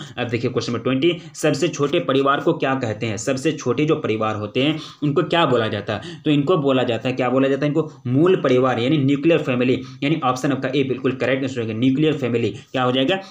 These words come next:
न्यूक्लियर फैमिली। सामाजिक स्तरीकरण के प्रकारों में कौन सा, अ, कौन सा इसका प्रकार नहीं है, ठीक है।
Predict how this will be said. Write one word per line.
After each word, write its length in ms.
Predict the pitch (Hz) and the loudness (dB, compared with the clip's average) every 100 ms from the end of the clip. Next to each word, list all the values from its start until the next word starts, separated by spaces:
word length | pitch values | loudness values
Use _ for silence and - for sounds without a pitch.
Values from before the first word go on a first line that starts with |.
| - | -6
न्यूक्लियर 420 | 127 151 151 156 135 | 2 2 4 2 4
फैमिली। 440 | 123 110 117 110 - | 0 0 0 -2 -4
सामाजिक 520 | - 147 143 156 196 156 | -6 -2 0 0 0 -2
स्तरीकरण 540 | - 147 151 135 131 | -2 -2 0 2 2
के 100 | 143 | 0
प्रकारों 480 | 143 113 - 120 139 | -2 -4 -2 0 2
में 260 | 120 131 - - - | 2 -2 -6 -16 -2
कौन 260 | 160 202 180 | 0 2 2
सा, 180 | - | 0
अ, 420 | 139 139 - - 160 147 | -2 -2 -8 -6 -4 0
कौन 400 | 139 139 147 175 | 0 2 2 2
सा 160 | 170 | 0
इसका 240 | 170 143 151 | -2 -2 -2
प्रकार 340 | 147 127 135 | -2 0 2
नहीं 240 | 131 131 107 | 4 4 2
है, 80 | |
ठीक 200 | 104 165 | 0 0
है। 340 | 175 - - | 0 -2 -8